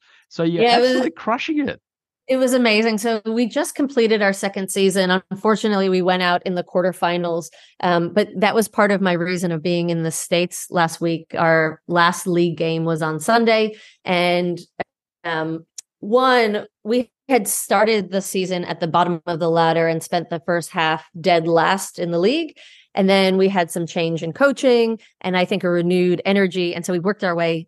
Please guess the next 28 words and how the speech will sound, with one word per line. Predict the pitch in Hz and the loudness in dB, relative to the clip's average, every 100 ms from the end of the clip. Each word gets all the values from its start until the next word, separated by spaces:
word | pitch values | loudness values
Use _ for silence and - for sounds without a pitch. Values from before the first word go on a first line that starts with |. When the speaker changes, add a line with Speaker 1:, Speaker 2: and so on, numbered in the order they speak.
| - | -6
Speaker 2:
up | 180 | -4
the | 180 | 0
ladder. | 226 277 220 | 2 4 4
And | 190 | 2
so | 202 196 | 0 2
we | 196 226 | 2 2
were | 226 | 0
in | 226 | 0
this | 226 196 214 - | -2 -4 -8 -2
amazingly | 202 202 202 233 277 247 233 208 196 185 175 175 _ _ - | 0 2 4 2 2 0 0 0 0 0 -2 -6 _ _ -6
surprising | 214 202 - 214 226 214 202 185 180 175 - | -4 -4 0 0 2 2 0 0 -2 -4 -6
and, | - 180 180 180 180 180 180 _ _ | -4 -2 0 0 -2 -4 -8 _ _
um, | 185 175 170 170 170 - - | -4 -2 -2 -2 -8 -10 -4
precarious | 202 - 240 233 208 180 | -4 0 2 4 4 0
position | - 185 339 254 202 | -2 -4 -2 -2 -2
on | 180 | -2
Sunday | 175 185 175 180 180 | -4 -4 -2 -2 -2
where | 180 185 180 175 _ _ _ _ _ _ | 0 0 -2 -4 _ _ _ _ _ _
not | 208 269 | 0 2
only | 285 | 2
did | 202 196 | 2 2
we | 196 | 0
have | 196 - | -2 -2
to | 180 | -2
win, | 208 220 180 185 180 202 | 0 0 0 -6 -8 -6
but | 185 | 0
also, | 202 214 208 196 | 2 2 2 2
like, | 175 - | 2 -2